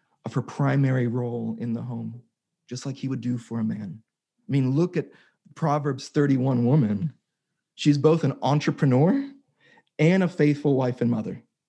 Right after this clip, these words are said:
She is socially and commercially active while she's faithful to manage the affairs of the home.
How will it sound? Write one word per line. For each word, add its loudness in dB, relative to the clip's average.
She 4
is 2
socially 2
and 0
commercially 0
active -6
while -8
she's -12
faithful -6
to -12
manage -8
the -8
affairs -8
of -10
the -8
home. -8